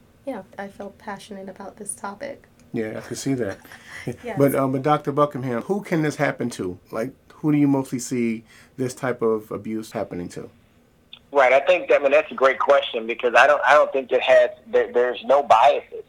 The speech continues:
Speaker 3: when it comes to domestic violence. It does, do not discriminate. I mean, I've dealt with women who were C E O of companies, and I've dealt with women who, you know, were stay-home moms. Not to say that that's not important, but just the,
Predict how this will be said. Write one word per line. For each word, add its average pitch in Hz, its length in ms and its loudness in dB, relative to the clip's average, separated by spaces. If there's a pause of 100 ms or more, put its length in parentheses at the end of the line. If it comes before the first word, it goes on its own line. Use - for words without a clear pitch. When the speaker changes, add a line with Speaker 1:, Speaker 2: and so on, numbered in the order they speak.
Speaker 3:
when 110 140 -8
it 107 100 -8
comes 117 240 -2
to 113 60 -10
domestic 104 500 0
violence. 107 420 4 (320)
It 110 200 -2
does, 123 280 4
do 117 80 2
not 117 240 6
discriminate. 110 720 -2 (160)
I 101 100 2
mean, 107 200 -2
I've 123 200 6
dealt 123 220 4
with 113 220 -4
women 120 400 -2 (380)
who 143 180 -4
were 117 420 0 (100)
C 127 200 -6
E 120 60 0
O 110 140 2
of - 140 -10
companies, 147 520 -2 (640)
and 117 400 4
I've 117 360 4
dealt 127 300 4
with 120 180 -4
women 127 460 -2 (100)
who, 120 300 -6
you 131 140 -4
know, 113 180 4
were 113 120 0
stay-home 120 500 2
moms. 117 480 6
Not 123 300 4
to 120 260 0 (120)
say 123 100 2
that 110 100 -4
that's - 220 2
not 104 140 4
important, 143 360 2
but 117 80 0
just 135 220 -2
the, 127 180 2